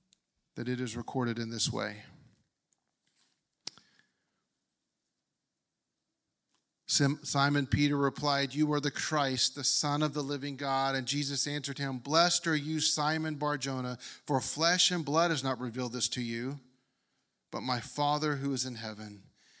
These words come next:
And I tell you that you are Peter, and on this rock I will build my church, and the gates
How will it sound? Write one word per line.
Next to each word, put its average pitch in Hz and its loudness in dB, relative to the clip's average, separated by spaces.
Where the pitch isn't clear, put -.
And 123 -6
I 120 -2
tell 156 2
you 123 2
that 120 -6
you 135 -4
are 127 -2
Peter, 156 2
and 139 0
on 131 -2
this 127 -2
rock 139 2
I 131 0
will 123 -2
build 135 -4
my 131 -6
church, 120 -4
and 123 -8
the 123 -8
gates 139 0